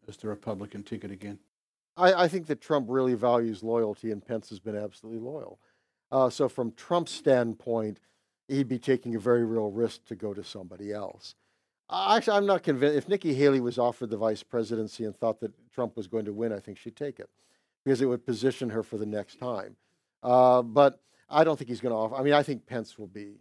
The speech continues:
Speaker 2: you know, chosen again. I just, it strikes me for Trump, Trump values that.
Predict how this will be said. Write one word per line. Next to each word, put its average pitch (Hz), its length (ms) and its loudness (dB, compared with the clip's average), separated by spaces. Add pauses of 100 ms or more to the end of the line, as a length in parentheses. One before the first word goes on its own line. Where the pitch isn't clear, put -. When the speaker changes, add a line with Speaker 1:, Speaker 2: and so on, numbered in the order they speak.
(220)
Speaker 2:
you 110 60 -12
know, 104 560 -12
chosen 107 400 -4
again. 101 260 -8
I 107 80 -8
just, 110 300 -12
it 139 120 -12
strikes 135 240 0
me 123 60 -6
for 123 160 -10
Trump, 160 320 -2 (260)
Trump 156 220 2
values 135 720 4
that. 120 260 4